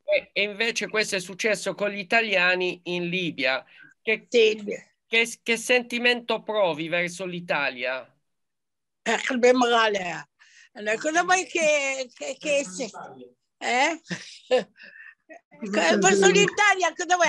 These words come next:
Speaker 2: Questi, questi Italia di oggi non sono come Italia di una volta. Questi sono, grazie a Dio, migliori.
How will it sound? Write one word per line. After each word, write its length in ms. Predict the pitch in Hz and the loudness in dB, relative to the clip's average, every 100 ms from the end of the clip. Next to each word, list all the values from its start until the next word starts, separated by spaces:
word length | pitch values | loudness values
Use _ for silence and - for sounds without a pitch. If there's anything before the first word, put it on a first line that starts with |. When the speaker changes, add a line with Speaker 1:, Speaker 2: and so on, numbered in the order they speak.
| 285 | 0
Speaker 2:
Questi, 460 | 339 427 427 403 330 285 - - | -2 -4 -4 -4 -6 -6 -12 -6
questi 340 | 381 403 - 381 | -2 0 0 0
Italia 460 | - 403 381 370 | 2 4 6 4
di 120 | 349 370 381 415 | 4 4 6 4
oggi 240 | 277 349 349 | 2 -2 2
non 200 | 359 349 | 0 2
sono 380 | 403 403 359 | 2 2 2
come 280 | 311 349 339 | 0 -2 -2
Italia 480 | 349 - 339 320 320 | -4 -2 0 0 -2
di 140 | 269 320 | -2 -8
una 300 | 320 311 302 | -6 -2 0
volta. 540 | 294 269 247 240 233 - _ _ | 0 -2 -4 -6 -6 -10 _ _
Questi 380 | - 392 311 349 | -8 -8 -6 -6
sono, 300 | 294 349 339 | 0 2 2
grazie 380 | 311 339 339 - | 0 0 0 0
a 40 | 330 | -2
Dio, 360 | 285 392 320 | 0 0 2
migliori. 800 | 311 311 302 370 330 233 208 180 | 0 -4 0 2 2 0 -6 -12